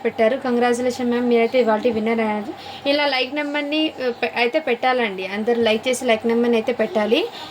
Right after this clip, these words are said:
And మన ఛానల్ని తప్పకుండా సబ్స్క్రైబ్ అయితే చేసుకుంటున్నాండి. అందరూ లైక్ చేసి లైక్ నెంబర్ని పెట్టండి నెక్స్ట్ టైమ్ అయినా,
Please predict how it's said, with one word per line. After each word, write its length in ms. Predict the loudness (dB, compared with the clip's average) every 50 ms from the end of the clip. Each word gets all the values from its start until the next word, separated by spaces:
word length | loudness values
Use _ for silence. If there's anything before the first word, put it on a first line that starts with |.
| -14 -14 -14 -16 -16 -16 -6 -4 -2
And 120 | 0 0 0 0 0 -2
మన 120 | -2 -2 -4 -4 -6 -6
ఛానల్ని 320 | -6 -4 -2 -2 -2 -4 -4 -4
తప్పకుండా 340 | -4 -4 -4 -6 -4 -4 -4
సబ్స్క్రైబ్ 500 | -2 -2 -4 -4 -4 -4 -2 -2 0 0 0
అయితే 140 | -2 -2 0 2
చేసుకుంటున్నాండి. 600 | 2 2 2 0 -2 -2 0 0 0 0 0 -2 -2
అందరూ 300 | -2 0 0 2 2 2 2
లైక్ 200 | 2 2 0 -2
చేసి 140 | -4 -2 0 0
లైక్ 160 | 0 0 0
నెంబర్ని 260 | -2 0 0 0 0
పెట్టండి 500 | -2 -2 -4 -4 -4 -4 -4 -4 -4 -2 -2 -4
నెక్స్ట్ 220 | -4 -6 -6 -4
టైమ్ 200 | -2 0 0 0 -2 -2
అయినా, 200 | -2 -2 -4 -4